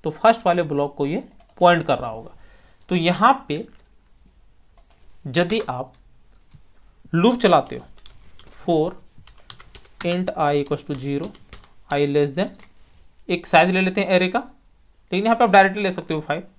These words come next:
मतलब टोटल फाइव वैल्यू एंटर करवाने, नहीं तो आप चाहो तो n का भी वैल्यू ले सकते थे और n यहाँ पे पास कर सकते थे, जो हमने लास्ट वीडियो में किया हुआ था। तो यहाँ पे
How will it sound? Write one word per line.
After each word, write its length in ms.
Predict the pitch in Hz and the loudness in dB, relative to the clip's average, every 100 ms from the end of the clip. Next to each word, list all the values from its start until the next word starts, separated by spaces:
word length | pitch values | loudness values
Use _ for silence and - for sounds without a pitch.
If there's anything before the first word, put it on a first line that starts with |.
| - - - | -18 -18 -18
मतलब 240 | - 160 165 | -10 -8 -4
टोटल 220 | 170 196 | -4 -2
फाइव 220 | 190 175 | 0 0
वैल्यू 160 | 170 180 | 0 -2
एंटर 200 | 156 147 | -4 -4
करवाने, 360 | 139 123 - - - - - - | -6 -8 -12 -18 -20 -20 -20 -4
नहीं 100 | 185 | 2
तो 80 | 202 | 4
आप 80 | 190 | 4
चाहो 160 | 202 | 4
तो 100 | 202 | 4
n 180 | 196 196 | 2 2
का 60 | 196 | 2
भी 80 | 208 | 4
वैल्यू 220 | 170 175 | 2 2
ले 120 | 151 | -2
सकते 240 | 139 - - | -4 -8 -12
थे 140 | - 185 - _ _ _ _ _ - - | -14 -20 -20 _ _ _ _ _ -8 -4
और 120 | 170 | 0
n 140 | 185 185 | 2 2
यहाँ 140 | 180 | 2
पे 60 | 180 | 0
पास 240 | 185 151 151 | -2 -4 -4
कर 100 | 143 | -8
सकते 240 | 139 - | -10 -18
थे, 140 | - 143 - - | -20 -20 -20 -6
जो 60 | 165 | -2
हमने 140 | 190 | 0
लास्ट 220 | 180 180 | 2 0
वीडियो 140 | 170 156 | -2 -4
में 80 | 143 | -6
किया 100 | 123 | -10
हुआ 100 | 127 | -12
था। 160 | - - - - - - - - | -18 -20 -20 -20 -20 -20 -20 -6
तो 80 | 208 | 0
यहाँ 380 | 196 190 233 - | 2 4 2 2
पे 80 | 185 | -2